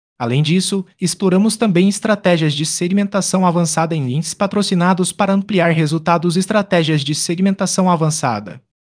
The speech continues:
Qual é o foco nos criadores do YouTube? O foco é a influência dos criadores do YouTube. As ferramentas medem impacto,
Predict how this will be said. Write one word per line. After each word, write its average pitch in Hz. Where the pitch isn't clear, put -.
Qual 240
é 226
o 208
foco 185
nos 156
criadores 147
do 151
YouTube? 143
O 165
foco 196
é 180
a 165
influência 175
dos 147
criadores 165
do 147
YouTube. 135
As 135
ferramentas 185
medem 175
impacto, 135